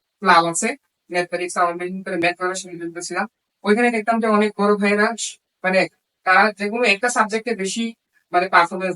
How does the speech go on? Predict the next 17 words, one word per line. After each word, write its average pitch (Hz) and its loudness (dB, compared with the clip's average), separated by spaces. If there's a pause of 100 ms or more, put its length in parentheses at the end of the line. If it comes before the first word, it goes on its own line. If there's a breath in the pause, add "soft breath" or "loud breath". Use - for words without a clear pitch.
দেখাতে 156 -6
পারে। - -8 (160)
মানে 226 4 (100)
যারা, 214 8
যারা 262 6 (140)
ওই 254 4 (220)
ট্রেডের 233 -2
সাবজেক্টে 208 -2
গেছে, 185 -4 (120)
যাদের 170 0
ট্রেড 180 -8 (100)
করে, 156 -4 (600 soft breath)
মানে 208 4
তারাই 208 6
যেকোনো 214 0
একটা 233 -4
সাবজেক্টে 220 -2